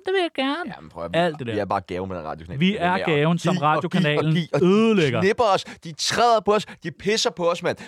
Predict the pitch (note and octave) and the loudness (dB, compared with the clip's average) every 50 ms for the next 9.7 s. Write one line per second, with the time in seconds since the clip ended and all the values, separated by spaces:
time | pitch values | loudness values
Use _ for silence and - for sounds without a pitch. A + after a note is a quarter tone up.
0 | - - F3 F#3 F#3 F#3 A3 G#3 G#3+ G3+ F#3+ G3+ F3+ G#3+ G3 - - _ D4 D#4+ | -6 -4 -4 -2 -2 -4 -4 -4 -6 -6 -6 -6 -6 -6 -6 -6 -6 _ 0 0
1 | F#4+ E4 E4 C#4+ D4 D4 D#4 D#4 C4 - - - E4 D4 D4+ F4 - B3+ C4+ - | 0 0 0 0 0 0 0 -2 -4 -4 -4 -2 -2 -2 -2 -2 -2 -2 -2 -2
2 | C4 A#3 - A3+ A3+ A3+ F3 G#3+ A3+ A#3 B3 A#3+ A3+ G#3 F#3+ A#3 G3 E3 F#3 F#3 | -2 0 2 2 2 2 2 2 2 4 4 2 0 -2 -4 -4 -4 -4 -4 -2
3 | F#3+ A3+ C4+ C#4+ - D4 C#4 C4+ B3+ B3+ C4 A#3 - - E3+ D3 D3+ F#3 A3 C4+ | 0 0 0 0 -2 -4 -4 2 2 2 2 2 -2 -6 -6 -2 2 4 4 4
4 | D4+ D4+ D4+ G#3+ B3 G#3 F3 E3+ E3+ E3+ F#3+ G#3 B3 C4 C#4 C4+ B3 - - - | 4 4 2 2 2 2 2 0 0 0 4 4 4 4 2 0 -2 -4 -4 -2
5 | B3 B3 B3 B3 - F3+ - - F#3+ E3+ D#3 C#3 C3 - - - F#3+ G3+ A#3 B3+ | 0 0 0 -2 -2 -8 -6 -2 -2 0 0 0 -2 -4 -8 -8 -6 -6 -4 -4
6 | C#4 D4 D4 D4 C#4 B3+ - G#3 F#3 - G3 C4 D4+ D4+ C4+ G#3 D3+ B2+ G3 G#3+ | -2 0 2 2 2 2 2 0 2 2 2 2 2 2 2 2 2 4 4 4
7 | B3 D#4 D4+ C4+ - A#3+ A#3+ A#3+ A#3+ A#3+ A#3+ A3+ - - - E3 F3+ F3+ F#3 G3 | 2 2 -4 -2 2 4 4 6 6 4 4 2 -4 -2 0 2 4 4 4 2
8 | G3+ G#3+ A3 E3 D3+ F#3 F#3+ - - G3 F3 D3 - - _ _ A#3 B3 D4 - | 0 -2 -2 0 0 0 -2 -2 -4 -2 -2 -2 -4 -8 _ _ 2 2 2 0
9 | - E3 E3+ E3 E3 E3 C#3+ - _ _ C#3 C3+ A#2+ | 0 0 2 2 2 2 0 -6 _ _ 0 0 0